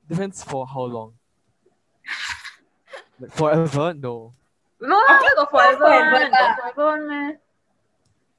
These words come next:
Speaker 1: Let them, like, how, how long are we talking about?
Speaker 2: Does it matter? Like, even if it's one month, do you think it'll work out?
Speaker 3: I think a month is easy to work out, dude.
Speaker 2: Really?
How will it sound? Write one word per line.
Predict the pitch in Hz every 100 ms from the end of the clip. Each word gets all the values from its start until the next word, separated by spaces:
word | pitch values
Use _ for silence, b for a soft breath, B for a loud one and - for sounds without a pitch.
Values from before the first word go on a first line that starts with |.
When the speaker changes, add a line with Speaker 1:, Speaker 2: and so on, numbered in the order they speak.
| -
Speaker 1:
Let | 170
them, | 185 208
like, | 156 -
how, | 160 -
how | 170
long | 151 139 120
are |
we | 120
talking | 123 117 110 113
about? | 110 113 - _ _ _ _ _ _ _ _
Speaker 2:
Does | 262 392
it | 571
matter? | 254 240 233 202 196 220
Like, | 254 277
even | 320 523
if | 220
it's | 196
one | 190 202 196
month, | 185 185
do | 202
you | 247
think | 302
it'll | 220 165
work | 160 -
out? | 147 151 156 _ _ _ _ _ _ -
Speaker 3:
I | -
think | -
a | - _ 254
month | 277 -
is | 294
easy | 285 240 254
to | 277
work | 220 220 233
out, | 214 190
dude. | 208 202 277 392 - _
Speaker 2:
Really? | 285 339 392